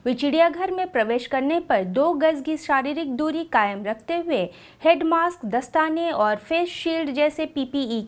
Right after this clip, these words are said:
किट का उपयोग करें। चिड़ियाघर के प्रवेश और निकास द्वार पर पोटेशियम परमैंगनेट का घोल पैर धोने के लिए उपलब्ध कराया गया है।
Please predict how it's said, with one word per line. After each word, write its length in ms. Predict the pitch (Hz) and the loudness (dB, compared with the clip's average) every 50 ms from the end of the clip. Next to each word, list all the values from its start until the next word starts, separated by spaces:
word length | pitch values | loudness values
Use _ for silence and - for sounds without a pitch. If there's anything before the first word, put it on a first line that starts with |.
| - | -4
किट 240 | - 311 349 339 - | -2 -2 -2 -2 -2
का 180 | - 330 277 233 | 2 2 2 2
उपयोग 480 | 160 214 214 - 240 226 226 220 - | 2 -2 -4 -2 0 0 0 0 -2
करें। 300 | - 190 175 175 - - - _ - - - - - - | -6 -4 -4 -4 -6 -8 -12 _ -20 -20 -20 -20 -14 -4
चिड़ियाघर 500 | - 311 302 349 349 349 - 359 392 381 | 0 4 6 6 6 4 4 0 -4 -4
के 140 | 381 - 392 | -4 -4 -4
प्रवेश 520 | 381 - 294 262 247 277 320 349 349 349 | -2 0 0 2 2 2 0 0 0 2
और 140 | 320 285 254 | 2 2 2
निकास 460 | 220 214 220 220 285 285 302 339 311 | 0 -4 -4 0 2 2 2 2 0
द्वार 280 | 247 277 285 277 294 311 | 0 0 2 2 2 2
पर 220 | 302 - 269 220 | 0 -2 -2 -2
पोटेशियम 580 | 208 - 233 240 285 302 302 - - 339 339 339 | -2 -2 -4 -2 -2 -2 -2 -2 -2 -2 -2 0
परमैंगनेट 680 | 330 - 240 226 226 233 233 247 277 294 330 349 349 - | 0 0 0 2 0 -2 -2 -2 -2 0 0 0 0 0
का 140 | 269 214 | 0 0
घोल 380 | 196 185 175 - 233 247 247 254 | 0 0 -2 0 2 2 2 0
पैर 280 | 247 - 247 247 254 240 | 0 -2 0 0 0 0
धोने 380 | 220 254 254 262 269 302 339 | -2 -2 -2 0 0 0 -2
के 200 | 320 - 311 302 | -2 -2 -2 -2
लिए 220 | 294 294 302 320 320 | 0 0 -2 -2 -2
उपलब्ध 480 | - 233 240 240 262 285 302 277 320 | -2 -4 -4 0 0 0 0 0 0
कराया 440 | 311 - 226 202 196 190 196 220 254 | 0 2 2 2 2 2 2 2 2
गया 220 | 240 208 185 180 | 2 0 0 -2
है। 400 | 180 180 180 175 151 - - _ | -2 -4 -6 -8 -8 -8 -10 _